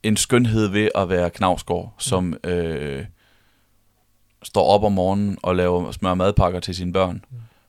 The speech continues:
Speaker 1: og er sammen med sine børn, som han elsker. Og så går han ind, og så arbejder han lidt med at skrive eller læse
Speaker 2: Mm.
Speaker 1: nogle manuskripter. Og så tager han til stranden en smuk sommer i,
Speaker 2: Mm.
Speaker 1: i Sydsverige.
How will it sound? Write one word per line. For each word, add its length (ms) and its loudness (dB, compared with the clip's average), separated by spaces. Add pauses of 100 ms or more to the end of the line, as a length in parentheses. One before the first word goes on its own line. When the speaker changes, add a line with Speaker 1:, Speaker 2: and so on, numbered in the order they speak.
(120)
Speaker 1:
og 320 0
er 60 -4
sammen 260 0
med 80 -6
sine 180 -6
børn, 220 -2
som 140 -6
han 100 -4
elsker. 440 -8
Og 120 -12
så 120 -4
går 180 -2
han 140 -4
ind, 160 -6
og 180 -6
så 80 -2
arbejder 380 0
han 140 -6
lidt 180 -8
med 120 -8
at 60 -8
skrive 500 -8 (100)
eller 180 -6
læse 260 -8
Speaker 2:
Mm. 40 -10
Speaker 1:
nogle 80 -8
manuskripter. 600 -8 (500)
Og 80 -12
så 100 -8
tager 180 -6
han 120 -8
til 100 -10
stranden 500 -4
en 140 -8
smuk 300 -6
sommer 360 -2
i, 300 -10
Speaker 2:
Mm. 200 -8 (180)
Speaker 1:
i 80 -10
Sydsverige. 640 -4